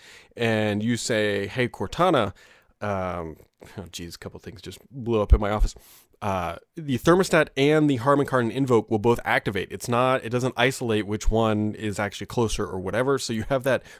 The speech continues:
redundancy issue, which is kind of just shows the, um,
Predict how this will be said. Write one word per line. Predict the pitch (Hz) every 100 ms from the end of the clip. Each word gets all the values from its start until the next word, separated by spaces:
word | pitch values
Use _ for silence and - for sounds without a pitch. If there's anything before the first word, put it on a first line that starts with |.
| -
redundancy | 107 127 131 143 - 131
issue, | 123 - 123
which | 110 104
is | 107
kind | 117 107
of | 104 98
just | - 98
shows | - 98 98 -
the, | 87 87 95
um, | 92 - 87